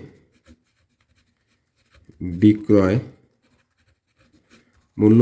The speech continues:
কি? একশো মাইনাস দশ, হচ্ছে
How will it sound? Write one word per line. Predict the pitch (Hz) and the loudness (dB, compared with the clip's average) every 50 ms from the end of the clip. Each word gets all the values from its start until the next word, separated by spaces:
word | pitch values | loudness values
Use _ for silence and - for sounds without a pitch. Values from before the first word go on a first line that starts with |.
| 120 120 | 2 0
কি? | - 80 78 78 - - _ _ _ _ _ _ - | -2 -6 -6 -8 -12 -20 _ _ _ _ _ _ -6
একশো | 90 98 95 - - - - - 135 151 165 156 120 | -6 -6 -6 -8 -12 -10 -4 -2 -2 0 0 0 0
মাইনাস | 95 92 95 107 127 165 233 - - - - _ _ _ _ _ _ - - - 82 | 0 2 2 2 2 0 -2 -6 -12 -18 -20 _ _ _ _ _ _ -20 -18 -10 -8
দশ, | 87 80 76 76 - - _ _ _ _ _ _ _ _ _ _ _ _ | -8 -8 -8 -10 -14 -20 _ _ _ _ _ _ _ _ _ _ _ _
হচ্ছে | _ _ _ 104 | _ _ _ -2